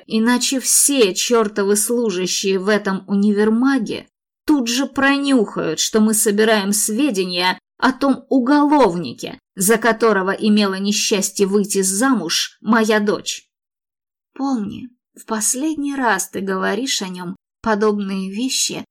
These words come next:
не имея доказательств», разъяренно прошептала Мередит. «Согласен», кивнул Филипп,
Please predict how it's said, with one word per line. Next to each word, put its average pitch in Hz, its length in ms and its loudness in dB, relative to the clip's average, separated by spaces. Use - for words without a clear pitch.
не 226 320 0
имея 214 300 -2
доказательств», 202 920 -4
разъяренно 214 840 2
прошептала 214 680 0
Мередит. 185 540 -2
«Согласен», - 1080 -2
кивнул 202 460 0
Филипп, 262 540 2